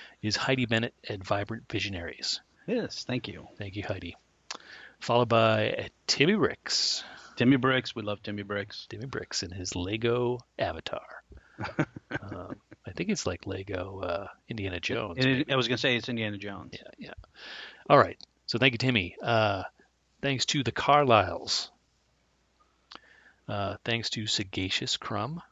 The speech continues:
Speaker 2: Yes, thank you.
Speaker 1: I can, I can, I can say that anytime now. I don't have to
Speaker 2: I know,
Speaker 1: stumble
Speaker 2: you
Speaker 1: anymore.
Speaker 2: are, you are spot on with
Speaker 1: I,
Speaker 2: that now.
Speaker 1: I got it.
Speaker 2: Just to think, a few weeks ago, you, you couldn't even say it.
Speaker 1: I had to phonetically sound it out. It was,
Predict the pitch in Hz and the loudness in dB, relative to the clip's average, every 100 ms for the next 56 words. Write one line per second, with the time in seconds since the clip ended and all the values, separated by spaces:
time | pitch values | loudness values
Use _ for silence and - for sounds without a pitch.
0 | _ _ - 107 - - - - 110 101 | _ _ -12 -10 -10 -12 -16 -12 -12 -10
1 | - - - - 101 - 104 95 90 _ | -12 -16 -16 -14 -12 -10 -12 -12 -14 _
2 | _ 107 107 98 - 107 98 104 _ _ | _ -14 -10 -6 -4 -2 -4 -6 _ _
3 | _ _ _ 131 151 165 120 95 82 80 | _ _ _ -4 -2 2 2 0 -2 -10
4 | 78 101 95 95 104 104 175 127 120 127 | -12 -12 -10 -6 -2 2 2 2 2 4
5 | 113 113 110 139 110 95 - - 113 120 | 4 4 0 -2 -2 -2 -4 -2 0 2
6 | 110 107 95 101 95 101 95 98 - 113 | 0 -2 -2 0 0 -2 -6 -8 -8 -8
7 | 101 98 95 - - 151 165 175 - 120 | -4 -4 -4 -6 -2 -2 2 0 2 2
8 | 107 - - 135 139 131 - 131 123 123 | 0 -6 -8 -6 -4 -6 -6 -4 -2 -2
9 | 117 110 104 - _ _ _ - - - | -2 -6 -8 -14 _ _ _ -20 -20 -20
10 | _ - 113 110 - 120 117 113 110 98 | _ -14 -14 -10 -4 -2 -2 -2 0 0
11 | 92 - - - - 101 95 - - 95 | -2 -6 -14 -6 -4 -4 -4 -6 -6 -6
12 | 101 113 - 113 110 104 - 98 110 107 | -4 -6 -2 0 0 -2 -4 -4 -4 -4
13 | 95 92 92 - 90 - | -4 -2 -2 0 0 0